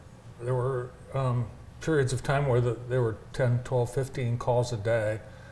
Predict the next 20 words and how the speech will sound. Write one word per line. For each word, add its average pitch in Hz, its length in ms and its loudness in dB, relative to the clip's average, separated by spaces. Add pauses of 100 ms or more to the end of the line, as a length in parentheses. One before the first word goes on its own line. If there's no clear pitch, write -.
(260)
and 117 160 2
now 139 200 4
we 127 120 4
have, 113 300 2 (220)
uh, 104 340 -2 (200)
Narcan 117 680 0 (180)
in 120 160 2
a 107 180 -2
vending 123 560 4
machine 110 420 2
in 110 80 0
the 113 60 2
sheriff's 120 460 2
department 113 500 -2 (100)
lobby, 117 560 4 (640)
and 117 460 2 (100)
I 123 60 -2
understand 127 420 2
that 110 220 2
that 120 460 4